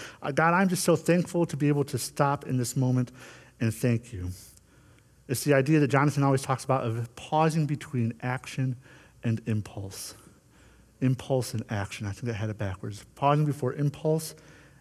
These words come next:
and action. The impulse is to compare yourself to the world around you and to feel bad about it.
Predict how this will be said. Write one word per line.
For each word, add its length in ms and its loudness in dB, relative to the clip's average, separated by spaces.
and 180 0
action. 480 -4
The 140 0
impulse 500 2
is 80 -6
to 100 -8
compare 400 0
yourself 540 0
to 100 -10
the 60 -6
world 260 0
around 400 0
you 100 -2
and 100 0
to 60 -2
feel 220 -6
bad 240 2
about 280 2
it. 80 -2